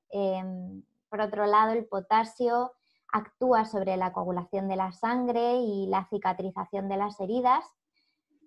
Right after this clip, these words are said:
Eh, luego la vitamina A, la vitamina A es la que le da el color naranja a todos estos alimentos, ¿no? Es,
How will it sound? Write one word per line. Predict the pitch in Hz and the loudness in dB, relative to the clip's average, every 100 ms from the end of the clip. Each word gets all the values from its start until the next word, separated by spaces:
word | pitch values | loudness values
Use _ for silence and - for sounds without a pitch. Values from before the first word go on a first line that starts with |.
| _ _ - | _ _ 0
Eh, | 233 220 214 208 202 202 - - | 4 6 6 6 4 2 0 0
luego | 240 262 | 4 8
la | 240 | 6
vitamina | 233 220 233 247 277 | 4 0 2 2 2
A, | 339 339 | 0 -4
la | 233 | -2
vitamina | 226 220 226 247 294 | 0 0 0 0 0
A | |
es | 311 | 0
la | 262 233 | 0 2
que | 220 | 0
le | 202 | 2
da | 226 | 4
el | 262 | 2
color | - 254 262 277 | 2 4 4 2
naranja | 247 247 269 277 285 - | 2 2 0 -2 0 2
a | - 202 | 4 2
todos | 226 262 254 | 0 -2 -2
estos | 247 226 220 | -6 -6 -6
alimentos, | 196 185 190 190 180 180 - | -4 -4 -4 -6 -8 -14 -10
¿no? | 202 247 - | -4 -2 -2
Es, | 190 190 190 185 - | -2 -2 -4 -6 -16